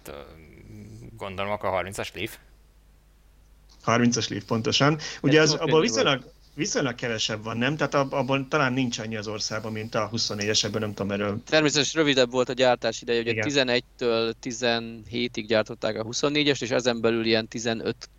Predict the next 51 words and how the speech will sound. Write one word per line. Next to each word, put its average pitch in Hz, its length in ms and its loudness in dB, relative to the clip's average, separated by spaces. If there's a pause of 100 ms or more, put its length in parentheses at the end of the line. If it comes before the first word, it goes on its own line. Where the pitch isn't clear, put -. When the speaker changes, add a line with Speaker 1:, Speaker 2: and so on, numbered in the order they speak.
(140)
Speaker 3:
körül 120 360 -4
végén 110 360 0
kezdték - 380 -6
el 107 80 0
a 107 60 0
harmincasokat 107 680 -4
gyártani, 110 360 2
tehát 107 220 0
már 110 220 2
ez 110 140 0
alapján 104 340 -4
is - 100 -12
kevesebb - 400 -12
kell, - 180 -8
hogy - 140 -12
legyen. - 280 -12 (1600)
Speaker 2:
És 131 180 8
hogy 143 80 6
ne 214 80 8
csak 202 200 0
a, 135 220 4
ne 139 120 2
csak 165 180 -4
a 123 60 -2
Leafeket 127 440 -2
említsük, 143 600 0
ö, 123 260 4
ugyanitt 120 300 0
van 147 140 2
egy 127 200 0
iap 127 260 0
is, 139 140 -2
aki 120 180 -6
nézi, 117 280 0
az 107 120 0
most - 320 -4 (120)
látja, 120 420 2
van 123 100 -4
itt 117 100 -4
egy 113 140 -2
iap 120 100 2
Speaker 1:
Hogy 120 80 2
Speaker 2:
is, 113 60 -4
Speaker 1:
találjam 113 260 4
Speaker 2:
de 101 60 0
az - 60 -2
Speaker 1:
ki, 101 160 -4
iap? 127 160 6
Speaker 2:
kicsit 117 160 -2
trükkös, 120 400 0
mert 117 300 4